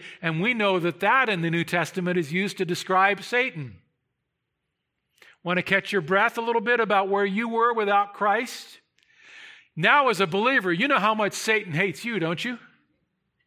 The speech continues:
You know the deep hatred he has against you.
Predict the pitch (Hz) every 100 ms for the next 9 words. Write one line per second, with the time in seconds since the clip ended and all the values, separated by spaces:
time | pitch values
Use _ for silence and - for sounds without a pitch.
0 | _ _ - 196 233 208 170 117 196 226
1 | 202 196 180 175 160 170 175 156 151 156
2 | 147 156 185 160